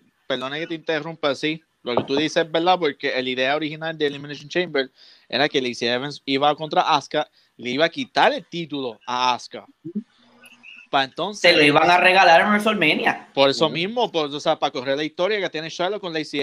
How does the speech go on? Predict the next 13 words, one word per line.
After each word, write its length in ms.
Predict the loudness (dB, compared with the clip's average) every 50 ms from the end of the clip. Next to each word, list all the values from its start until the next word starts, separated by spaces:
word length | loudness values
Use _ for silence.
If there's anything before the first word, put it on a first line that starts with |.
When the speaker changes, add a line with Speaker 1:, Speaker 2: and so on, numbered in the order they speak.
| -4 -2
Speaker 1:
eh, 240 | -2 -2 -2 -2 -6
con 160 | _ -20 -10
Lacey, 420 | -8 -8 -8 -8 -10 -14 -14 -14 _ _ _ _ _ _ _
Speaker 2:
Por 180 | -2 0 2 2
Speaker 1:
con, 80 | 2
Speaker 2:
esa 140 | 2 2 2 2
Speaker 1:
con 100 | 2 2
Speaker 2:
parte 100 | 2 2
me 60 | 2
Speaker 1:
cuestión 260 | 2 2 4 2 2 2
de 40 | 0
Speaker 2:
alegro. 160 | 0 2 0 0
Speaker 1:
Spike. 260 | 0 0 -10 -18